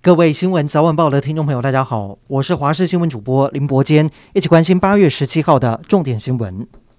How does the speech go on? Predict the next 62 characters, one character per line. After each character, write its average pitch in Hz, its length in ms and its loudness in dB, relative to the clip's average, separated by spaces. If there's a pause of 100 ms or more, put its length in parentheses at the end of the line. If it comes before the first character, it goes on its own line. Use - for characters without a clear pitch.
(340)
南 202 180 6
韩 190 100 4
总 196 200 2
统 185 180 0
尹 127 160 -2
锡 127 160 -8
悦 139 360 4
五 135 120 -4
月 156 180 4
就 226 240 -2
职 127 220 -6
至 147 160 0
今 147 300 -2
满 123 180 -4
一 185 80 -4
百 107 180 -4
天。 139 360 0 (240)
南 180 160 6
韩 180 100 4
军 185 140 -2
方 196 120 4
表 131 160 0
示， 123 320 0 (200)
北 139 120 2
韩 143 240 0
在 175 120 0
今 180 120 0
天 196 140 2
凌 156 160 0
晨 135 320 -4
向 151 180 -2
西 196 160 -4
部 202 140 0
海 - 160 -6
域 127 240 -4
发 160 220 -4
射 147 180 -4
两 127 180 -4
枚 117 160 -4
巡 139 220 -6
弋 151 160 0
飞 147 160 0
弹， 135 240 2 (380)
这 233 100 4
也 214 60 8
是 233 120 2
北 143 160 2
韩 143 220 0
今 190 140 0
年 165 160 2
六 196 160 4
月 185 120 4
初 165 320 0
第 175 200 -2
三 190 240 0
度 170 120 0
发 156 160 -2
射 151 160 -4
飞 147 140 0
弹 143 160 0
之 135 100 -2
后， 139 280 0